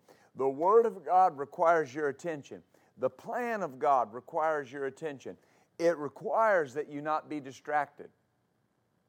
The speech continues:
all right, by anything that may be going on. The enemy wants the believer to turn their mind to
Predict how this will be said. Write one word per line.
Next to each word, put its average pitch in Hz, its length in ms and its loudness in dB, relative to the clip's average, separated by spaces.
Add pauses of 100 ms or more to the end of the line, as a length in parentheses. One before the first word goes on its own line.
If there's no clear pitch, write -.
(120)
all 104 100 -4
right, 135 240 0 (300)
by 139 260 2 (100)
anything 202 600 -2
that 143 180 -4
may 156 160 2
be 147 180 -6
going 147 360 -2
on. 127 240 0 (640)
The 151 240 4
enemy 220 400 2
wants 185 440 0 (460)
the 165 140 8
believer 160 800 -2
to 156 100 -4
turn 190 460 -4
their 190 180 -2
mind 180 520 -4
to 127 420 -4